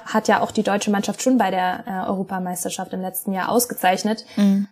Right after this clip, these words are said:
Speaker 1: die war einfach nicht so da. Äh, wahrscheinlich auch durch die vielen Verletzungen, Rotation, da kann sich dann auch so eine Defensive ja auch einfach nicht,
Speaker 2: Eben.
Speaker 1: äh, einspielen und, ähm,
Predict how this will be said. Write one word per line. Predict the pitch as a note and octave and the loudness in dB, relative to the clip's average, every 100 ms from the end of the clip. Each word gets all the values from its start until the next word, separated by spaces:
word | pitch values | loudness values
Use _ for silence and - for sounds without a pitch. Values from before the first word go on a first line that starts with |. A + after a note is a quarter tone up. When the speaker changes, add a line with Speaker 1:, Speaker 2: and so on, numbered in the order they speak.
| - | 0
Speaker 1:
die | G#3+ | 4
war | A3+ A3 | 4 4
einfach | A3+ A#3+ A#3 | 4 4 4
nicht | A3+ - | 4 0
so | G3+ | -2
da. | G3+ G3 A3+ C#4 D4 - | 2 4 4 2 0 -4
Äh, | G3 F#3+ F#3 | -6 -4 -2
wahrscheinlich | F3+ G3 G#3 A3+ | -2 2 4 4
auch | G#3 G3 | 0 0
durch | - G3+ | 0 2
die | G#3+ | 0
vielen | - C4 | 2 2
Verletzungen, | B3 F#3 G3+ - G#3 | 2 0 0 2 2
Rotation, | G3+ - A3+ - G3+ G3+ | 2 2 2 2 2 2
da | G3+ | 2
kann | - A3+ | 4 4
sich | A3 | 4
dann | G#3 F#3+ | 0 -4
auch | G3 | -4
so | G#3 | 0
eine | G3 | 0
Defensive | F#3 G3+ G3 F#3+ G3 | 0 0 0 0 0
ja | F#3 F#3 | 2 0
auch | |
einfach | - G3 G3 | 0 -4 -2
nicht, | G3+ G3 G#3 | -2 0 4
Speaker 2:
Eben. | G3 | 4
Speaker 1:
äh, | G3+ G3 | 4 4
einspielen | G3+ A#3 - A#3 A#3+ B3+ B3 | 2 2 0 2 2 2 -2
und, | G#3+ G#3+ - | -2 -2 -2
ähm, | G#3 G#3+ G#3+ | 0 2 2